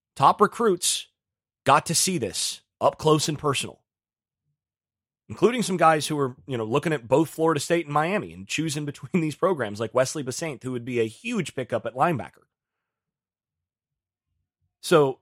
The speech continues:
I mean, this is proof of concept. These guys got to see proof of concept that, look,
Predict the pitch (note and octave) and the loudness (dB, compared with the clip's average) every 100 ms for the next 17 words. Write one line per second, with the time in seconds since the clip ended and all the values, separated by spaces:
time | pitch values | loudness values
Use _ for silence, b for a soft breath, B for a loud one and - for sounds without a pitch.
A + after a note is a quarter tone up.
0 | - C#3 B2+ - _ _ B2+ F#3+ C#4 - | -10 -8 -8 -10 _ _ 0 0 -2 -4
1 | A3 A#3 A3+ - G3+ B3 - - B2+ A#3 | -4 -2 -4 -4 -2 -2 -4 -6 -4 -2
2 | A3 A3 F#3+ C#3+ F3 F#3 F3+ - E3 A2+ | 2 4 4 4 4 4 -2 -2 -4 -6
3 | - G3+ A3+ G3+ - E3+ F3+ - F#2 - | -6 -4 -2 -4 -2 2 2 2 -6 -8
4 | B2 D#3 G#3 - | -6 2 2 2